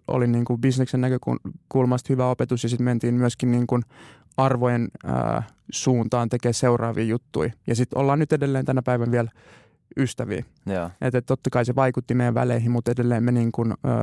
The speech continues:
Speaker 1: arvostettiin ystävyyttä enemmän kuin sitä. Ja se, se on vaan ollut itselle semmonen, että niinku, oke-, okei, merkki siitä, että viha myös näyttää, milloin jonkun asian pitää muuttua.
Speaker 2: Mm.
Speaker 1: Eli viha ei aina vaan ole niinku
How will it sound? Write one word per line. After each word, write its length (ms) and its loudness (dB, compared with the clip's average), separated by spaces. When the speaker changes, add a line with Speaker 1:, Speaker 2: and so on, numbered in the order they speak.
Speaker 1:
arvostettiin 540 0
ystävyyttä 500 -2
enemmän 300 -2
kuin 140 -4
sitä. 280 -2
Ja 100 -2
se, 200 -2
se 300 0
on 180 2
vaan 200 2
ollut 140 0
itselle 260 -2
semmonen, 400 -2
että 160 -4
niinku, 280 -4
oke-, 360 -2
okei, 380 0
merkki 500 0
siitä, 440 0
että 200 -6
viha 260 4
myös 280 0
näyttää, 440 -2
milloin 340 2
jonkun 280 2
asian 300 -2
pitää 260 -2
muuttua. 540 0
Speaker 2:
Mm. 380 0
Speaker 1:
Eli 220 2
viha 300 2
ei 120 0
aina 280 0
vaan 200 0
ole 80 -2
niinku 260 -4